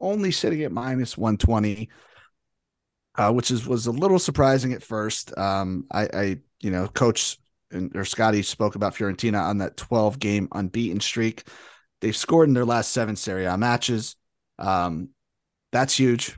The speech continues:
Uh, guys like Cabral and, and Jovic, who really started off the year like shit, uh, have started to come into form. Their midfield is healthy. They're starting to score.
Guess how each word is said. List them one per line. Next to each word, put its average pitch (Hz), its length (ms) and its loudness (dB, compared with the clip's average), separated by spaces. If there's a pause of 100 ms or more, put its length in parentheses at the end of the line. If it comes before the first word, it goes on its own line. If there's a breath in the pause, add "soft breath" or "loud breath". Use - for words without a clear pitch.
(120)
Uh, 87 280 -4
guys 98 320 -2
like 98 140 -4
Cabral 107 580 2
and, 95 200 -8
and 90 160 -6
Jovic, 113 440 -2
who 101 100 -4
really 98 400 -2
started 95 360 -4
off 98 140 0
the 104 100 -6
year 101 140 0
like 87 180 -2
shit, - 420 -2
uh, 78 160 -6
have 78 260 -8
started 104 320 2
to - 60 -16
come 104 160 2
into - 120 -8
form. 131 400 2
Their 92 120 -4
midfield 110 520 2
is 87 120 -4
healthy. 120 360 2
They're 98 140 -6
starting 101 340 -6
to - 100 -14
score. 135 420 4